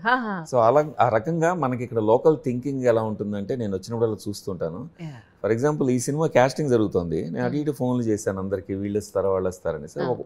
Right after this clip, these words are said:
Speaker 2: యాక్టర్ పేరు చెప్పను, ఆ యాక్టర్ ఫాదర్ నాకు బాగా తెలుసు.
Speaker 1: Hmm.
Speaker 2: అందుకని యాక్టర్కి ఫోన్ చేస్తే, "సరే, ఫాదర్ మాకు బాగా తెలుసు" అంటే, ఫాదర్తో మాట్లాడా ముందు. "ఏ, చాలా రోజులు అయిపోయింది బాలా," అది ఇది అని కబుర్లు చెప్పుకున్నాం.
Speaker 1: Hmm.
Speaker 2: తర్వాత, "మీ వాడు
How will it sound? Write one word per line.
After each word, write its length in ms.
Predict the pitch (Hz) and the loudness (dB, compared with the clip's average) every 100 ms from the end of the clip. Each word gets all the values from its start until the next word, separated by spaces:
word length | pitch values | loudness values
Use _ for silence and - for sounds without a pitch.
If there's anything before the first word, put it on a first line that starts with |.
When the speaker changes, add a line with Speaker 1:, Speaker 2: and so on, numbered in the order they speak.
| - 98 | -2 -2
Speaker 2:
యాక్టర్ 280 | 104 143 131 | -2 -4 0
పేరు 160 | 120 123 | 0 2
చెప్పను, 460 | 110 - 95 170 | 0 0 -6 -6
ఆ 120 | - | -4
యాక్టర్ 340 | 107 113 - 123 | -2 -2 -4 -6
ఫాదర్ 380 | - 110 113 110 | 2 2 2 0
నాకు 140 | 92 | 0
బాగా 140 | 87 | 0
తెలుసు. 360 | 82 85 85 - | 0 -4 -6 -14
Speaker 1:
Hmm. 380 | - _ 180 170 | -18 _ -12 -10
Speaker 2:
అందుకని 400 | 143 - 147 139 | -12 -10 -4 -2
యాక్టర్కి 300 | 131 143 120 | -2 -4 -4
ఫోన్ 280 | 117 117 110 | -2 0 -2
చేస్తే, 460 | 107 - 190 202 | -2 -2 -2 -2
"సరే, 220 | 160 127 | -4 -6
ఫాదర్ 340 | 120 107 113 117 | 0 2 2 2
మాకు 200 | 107 98 | -2 -2
బాగా 220 | 92 95 | 0 2
తెలుసు" 260 | 95 92 113 | 0 -8 -12
అంటే, 100 | 156 | 0
ఫాదర్తో 380 | 113 127 139 | 2 4 2
మాట్లాడా 320 | 127 107 95 80 | 2 2 0 -2
ముందు. 220 | 87 80 - - - _ 175 | -6 -12 -14 -18 -18 _ -4
"ఏ, 120 | 180 147 | 0 0
చాలా 160 | 143 | 4
రోజులు 180 | 147 139 | 4 4
అయిపోయింది 320 | 127 120 117 | 0 -2 -2
బాలా," 280 | 107 110 107 | 2 2 2
అది 240 | 107 101 | 0 -2
ఇది 100 | 104 | -6
అని 80 | 101 | -4
కబుర్లు 320 | 98 95 95 | -2 0 0
చెప్పుకున్నాం. 400 | 92 - 82 85 - - | -4 -4 -10 -10 -12 -4
Speaker 1:
Hmm. 300 | 202 180 160 160 | -2 -2 -6 -4
Speaker 2:
తర్వాత, 380 | 135 139 143 151 156 135 123 117 110 107 101 | 2 4 4 2 2 4 2 2 0 -4 -6
"మీ 140 | 104 | -4
వాడు 300 | 113 113 117 | 2 2 4